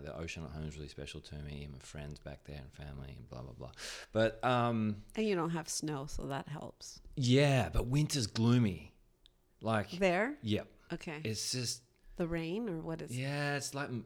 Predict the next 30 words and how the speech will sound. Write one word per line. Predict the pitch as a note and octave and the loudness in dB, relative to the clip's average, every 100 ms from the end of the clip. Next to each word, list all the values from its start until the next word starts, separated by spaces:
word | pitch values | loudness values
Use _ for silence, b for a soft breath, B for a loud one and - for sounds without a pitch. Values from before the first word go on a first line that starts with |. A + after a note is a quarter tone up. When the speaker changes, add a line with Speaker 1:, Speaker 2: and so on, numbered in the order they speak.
| - | -6
Speaker 1:
just | B2+ A#2+ - _ _ | -6 -8 -12 _ _
fucking | - - G2 F2 | -14 -8 -6 -2
moopy. | F2+ A2+ - D#2+ - | -2 -2 -4 -6 -6
Speaker 2:
Okay. | F3 D#3+ E3 - - | -8 -6 -10 -10 -2
Speaker 1:
You | |
know, | G#2 A#2+ | 0 0
get | A#2+ | -2
Speaker 2:
So | A2 | -2
it's | G3 | 2
Speaker 1:
wet | |
Speaker 2:
like | G3+ | 2
San | F3+ F#3+ F3 | 4 4 4
Speaker 1:
shoes. | A#2+ | 4
Speaker 2:
Francisco. | F3 - D#3 - - E3+ E3+ - - - | 2 0 0 -2 -2 -4 -4 -6 -8 -10
Speaker 1:
Yeah. | A#2+ C#3 D#3 E3+ F3+ - | 2 6 6 4 0 -2
Speaker 2:
Okay. | F3 - - D#3 | -4 -4 -8 -2
Speaker 1:
Not | C#3+ D#3 | 0 0
quite | - C#3+ C3+ | 0 0 2
as | A#2 | 2
misty, | G#2+ A2+ - A2 | 0 -2 -4 -4
headless | G2+ G#2 G#2 G2 | -4 -2 -4 -2
horseman | G#2+ G#2 - G#2+ | -2 0 -2 -2
style, | - G2 F#2 | 0 2 2
but | F#2+ G2 | 4 2
it's | G2 - | 0 4
like, | C4+ - - G#3 B3+ | 4 6 4 4 0
you | - | 2
know, | - - | 2 2
Speaker 2:
<laughs> | G#2 | 0
Speaker 1:
it's, | - - | -2 -6